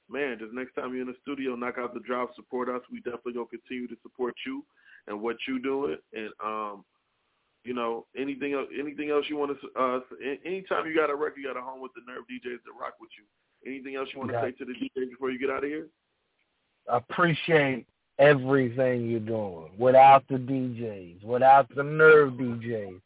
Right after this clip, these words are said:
Speaker 2: this ain't possible, you heard? And, uh, put God first, and, uh, we'll take care of the rest.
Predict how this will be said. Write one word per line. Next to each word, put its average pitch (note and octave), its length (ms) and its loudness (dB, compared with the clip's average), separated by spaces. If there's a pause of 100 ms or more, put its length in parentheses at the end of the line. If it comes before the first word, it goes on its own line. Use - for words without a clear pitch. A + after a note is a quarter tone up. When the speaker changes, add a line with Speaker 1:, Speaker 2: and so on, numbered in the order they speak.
(400)
Speaker 2:
this C3+ 200 0 (100)
ain't B2+ 300 0
possible, A2+ 680 4
you A2 120 -8
heard? C#3 360 0 (560)
And, A#2+ 360 2
uh, A2+ 320 2 (340)
put B2 220 -2
God C3+ 420 8
first, C#3 440 2
and, A2+ 260 -8
uh, G#2+ 320 -4 (540)
we'll B2+ 180 -6
take C3+ 280 -4
care B2+ 300 -4
of A#2 60 -6
the A#2+ 60 -6
rest. A#2+ 300 -2